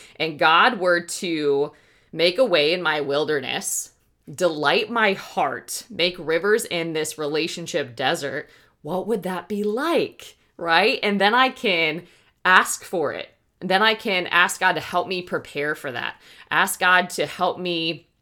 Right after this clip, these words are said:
keep my focus. Ask God to orchestrate that in the perfect way and in the perfect time. And then I'm not gonna worry about it. I'm not gonna obsess over it. I'm gonna do my part,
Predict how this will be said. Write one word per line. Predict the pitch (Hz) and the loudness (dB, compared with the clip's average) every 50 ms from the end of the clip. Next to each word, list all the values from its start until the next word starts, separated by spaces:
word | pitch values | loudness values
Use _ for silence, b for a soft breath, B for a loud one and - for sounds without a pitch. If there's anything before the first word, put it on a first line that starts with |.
| _ _ _ _ _ _ _ - _ - | _ _ _ _ _ _ _ -20 _ -20
keep | - - 220 196 - | -8 -6 -6 -6 0
my | 185 180 160 165 | 0 2 2 2
focus. | 165 - 165 156 165 165 - 117 - - - - - - - b b b b b b b b | 0 -2 -4 -4 -4 -4 -6 -8 -8 -8 -8 -10 -10 -10 -12 b b b b b b b b
Ask | 143 180 196 196 - - | 4 4 4 4 2 2
God | 190 185 185 180 180 | 6 6 6 4 4
to | - - | -2 -2
orchestrate | - 165 175 175 - 190 196 - - 170 147 - - | 0 0 0 2 0 -4 -6 -2 -2 -2 -2 -2 -6
that | 127 - 76 - - _ _ _ _ _ _ _ _ _ _ _ | -8 -8 -8 -10 -12 _ _ _ _ _ _ _ _ _ _ _
in | 170 170 | -4 -4
the | 170 | -4
perfect | 170 - - 202 190 - 202 180 - | -6 -4 -4 -4 -4 -4 -6 -6 -4
way | 170 165 165 | -2 -2 0
and | 165 165 | -2 -2
in | 156 | -6
the | 143 - | -6 -8
perfect | - - - 165 - 151 139 - | -6 -6 -6 -4 -4 -6 -8 -8
time. | - - - 262 269 233 185 165 156 | -14 -6 -6 -2 -2 0 -2 -2 -2
And | 170 196 | -2 -2
then | 208 226 | 0 0
I'm | 254 285 | 0 0
not | 294 285 277 | 0 -4 -4
gonna | 277 240 226 | -4 -4 -4
worry | 202 - 196 196 233 262 277 | -2 -2 -2 -2 -2 -2 -2
about | 240 269 269 277 269 | -2 0 0 0 0
it. | 294 294 269 - | -2 -2 -2 0
I'm | - 220 220 | 0 0 2
not | 226 226 233 233 | 2 0 0 0
gonna | 226 190 | -2 -2
obsess | 160 151 - - - 240 311 311 - | -2 -2 -4 -2 -2 -2 -2 0 0
over | 202 175 135 143 147 | -2 -2 0 0 0
it. | 143 147 - B B B B B B B | 0 0 -2 B B B B B B B
I'm | - 180 202 247 | 4 4 4 4
gonna | 285 269 269 226 | 0 0 -2 -2
do | 170 185 220 208 185 | 0 0 0 0 0
my | 175 143 131 131 143 165 196 | 0 0 2 2 4 2 2
part, | 196 - - 262 320 392 480 508 - - - - | 0 -2 0 2 2 2 2 -2 -4 -8 -12 -12